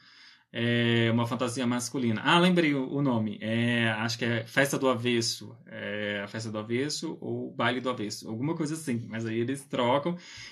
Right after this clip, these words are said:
e dizem que é bastante divertido esse, esse, esse evento. E parece que agora, nessa comemoração dos dez anos do Espenat, vai ter também. E aí, logo em seguida, muito próximo, a gente vai ter também o evento do, do G N M, né? Que é o Grupo Naturista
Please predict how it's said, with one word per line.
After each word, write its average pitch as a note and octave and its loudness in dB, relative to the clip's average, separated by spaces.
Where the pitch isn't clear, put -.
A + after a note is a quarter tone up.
e C3 -4
dizem B2+ 0
que D3+ 0
é C#3+ 6
bastante C#3+ 0
divertido C#3 -2
esse, A#2 -6
esse, A2+ -2
esse A#2 -4
evento. A2 -2
E G2 -6
parece A2+ 0
que - -4
agora, B2 0
nessa A#2+ -4
comemoração A2+ -2
dos A2+ -6
dez A2+ 0
anos A2+ -4
do A2+ -4
Espenat, B2+ 0
vai D3 2
ter C#3+ 0
também. C#3+ -2
E F#3 10
aí, A3 10
logo A#3+ 6
em D4 6
seguida, A#3 2
muito F#3 4
próximo, G#3 4
a G3+ 4
gente F#3 2
vai F#3+ 4
ter F#3 4
também F3+ 4
o F#3 6
evento F3+ 4
do, F3+ 6
do D#3+ 4
G D#3+ 4
N F#3 6
M, E3 4
né? D3 2
Que D3+ -2
é C3+ 4
o C#3 2
Grupo D3 0
Naturista C#3+ -2